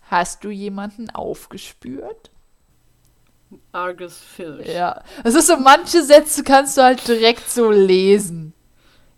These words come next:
Speaker 2: Ja.
Speaker 1: Gehen wir. Ah, die Herren Professoren, die hier, die hier drüben in der verbotenen Abteilung gelegen. Es ist Filch.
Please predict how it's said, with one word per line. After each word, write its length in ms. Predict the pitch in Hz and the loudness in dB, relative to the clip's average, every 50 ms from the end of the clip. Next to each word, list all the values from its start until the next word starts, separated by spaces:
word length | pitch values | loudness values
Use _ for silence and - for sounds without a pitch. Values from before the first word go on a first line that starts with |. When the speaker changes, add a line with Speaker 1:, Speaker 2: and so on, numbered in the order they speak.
| _ - | _ -12
Speaker 2:
Ja. 80 | 202 | -4
Speaker 1:
Gehen 360 | 233 262 277 247 208 196 185 | 0 0 0 0 -2 -4 -6
wir. 400 | 185 214 202 190 180 156 143 - - _ _ _ _ _ _ _ _ _ _ _ _ _ _ _ _ _ _ - 254 - - - - - _ _ _ _ _ _ - | -4 0 2 4 4 2 0 -4 -10 _ _ _ _ _ _ _ _ _ _ _ _ _ _ _ _ _ _ -14 -14 -14 -14 -20 -20 -20 _ _ _ _ _ _ -6
Ah, 260 | - 277 262 247 220 | -4 -2 -2 -2 -4
die 160 | 196 - 208 226 | -4 -8 -10 -6
Herren 340 | 233 277 269 269 262 247 | -4 -4 -4 -4 -6 -8
Professoren, 840 | - - 247 254 247 247 240 240 - 240 214 185 156 147 170 170 170 | -10 -8 -8 -8 -6 -8 -10 -8 -4 -4 -4 -4 -4 -6 -10 -12 -12
die 160 | 185 208 233 | -12 -10 -8
hier, 340 | 240 269 277 247 - - - - - - - - - 190 - _ | -6 -6 -6 -6 -6 -8 -12 -16 -18 -20 -20 -20 -20 -20 -20 _
die 80 | - 392 415 330 | -16 -10 -4 -2
hier 200 | 302 277 262 247 | 0 0 0 0
drüben 360 | 240 - 220 226 302 311 269 254 | -2 -6 -10 -10 -10 -10 -10 -8
in 80 | 247 | -6
der 100 | 240 233 | -6 -6
verbotenen 560 | 226 - 214 208 233 262 294 294 247 240 220 | -4 -4 -6 -6 -6 -8 -8 -10 -12 -14 -14
Abteilung 500 | 220 - - - 302 339 294 196 185 175 | -12 -12 -6 -4 -4 -4 -4 -6 -10 -10
gelegen. 520 | 175 180 175 175 180 175 180 190 170 175 - _ _ _ _ _ _ _ _ _ _ _ _ _ _ _ _ _ _ _ _ _ _ _ _ _ _ _ _ _ _ _ _ _ _ - | -10 -10 -10 -10 -8 -8 -8 -8 -10 -14 -20 _ _ _ _ _ _ _ _ _ _ _ _ _ _ _ _ _ _ _ _ _ _ _ _ _ _ _ _ _ _ _ _ _ _ -20
Es 200 | 220 196 - - | -20 -18 -18 -20
ist 220 | - 160 - - _ _ | -20 -20 -20 -20 _ _
Filch. 640 | _ 165 165 180 175 170 170 - - - - _ | _ -18 -18 -18 -18 -20 -20 -20 -20 -20 -20 _